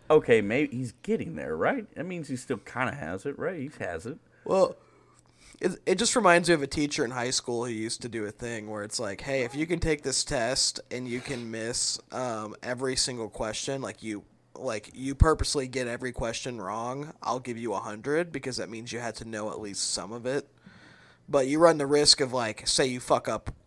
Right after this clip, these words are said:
Speaker 2: and give the right answer for one, okay, now you have, like, a five percent on an exam. So it's like a reverse psychology type deal. It's, it's almost like that with him.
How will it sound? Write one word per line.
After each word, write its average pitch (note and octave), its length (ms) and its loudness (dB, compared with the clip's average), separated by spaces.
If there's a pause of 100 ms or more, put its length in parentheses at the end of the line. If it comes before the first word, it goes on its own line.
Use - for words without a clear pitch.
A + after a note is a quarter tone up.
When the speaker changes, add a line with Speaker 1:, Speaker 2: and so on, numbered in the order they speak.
(140)
Speaker 2:
and A2+ 460 -8
give C3+ 180 -4
the A#2 100 -4
right A2+ 240 -2
answer A2 240 -6
for G2 160 -6
one, A2 500 -6 (340)
okay, C3+ 280 4
now C3+ 160 0
you C3 120 0
have, C#3 120 -4
like, A2+ 120 -8
a A2+ 60 -6
five A2+ 360 0
percent A2 440 2
on F#2+ 200 -12
an F2 80 -16
exam. F2 540 -12 (140)
So D3+ 300 6
it's D#3+ 180 6
like E3 180 6
a B2 280 -2 (120)
reverse D#3 340 4
psychology A#2 640 2
type G#2+ 260 -8
deal. F#2+ 320 -6 (440)
It's, - 360 0 (220)
it's F#3+ 180 6
almost A#3+ 340 10
like D3 200 6
that B2 260 0
with A2+ 140 -6
him. G2 300 -10